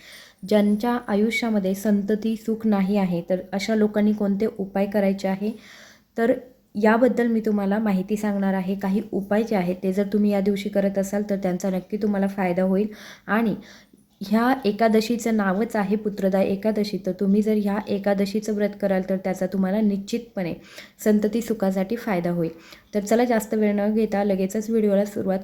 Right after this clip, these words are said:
करूया. पण त्यापूर्वी, जर तुम्ही माझा आवाज पहिल्यांदाच ऐकत असाल आणि चॅनलवर नवीन असाल, तर चॅनलला सबस्क्राईब करा, व्हिडिओ आवडला तर जास्तीत जास्त लोकांपर्यंत शेअर करा आणि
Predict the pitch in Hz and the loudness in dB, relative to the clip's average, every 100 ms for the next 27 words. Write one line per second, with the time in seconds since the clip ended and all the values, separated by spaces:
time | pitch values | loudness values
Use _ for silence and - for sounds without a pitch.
0 | - 196 190 196 196 196 196 202 196 170 | -4 -2 0 -2 -2 -2 -2 0 0 -2
1 | - - - - 196 226 240 247 240 220 | -6 -16 -20 -6 0 2 4 4 2 0
2 | 220 208 208 220 214 196 196 220 226 214 | 0 2 0 0 0 2 0 0 -2 -2
3 | 208 208 202 202 - 190 196 196 190 190 | -2 -2 -4 -4 -4 -2 0 0 2 2
4 | 196 190 208 214 208 196 196 208 196 190 | 2 2 2 2 0 -2 -2 -2 0 0
5 | 196 196 196 - 196 202 - 202 240 - | -2 -4 -6 -6 -4 -2 -2 -2 -2 -8
6 | - - 220 240 254 202 196 240 220 170 | -20 -2 4 4 4 0 2 2 0 -2
7 | 202 196 185 - 196 196 196 226 220 214 | -2 0 -2 -4 -2 0 0 -2 0 0
8 | 202 202 202 202 208 202 196 196 208 - | 0 0 0 -2 -2 0 0 0 -2 -2
9 | 196 | -4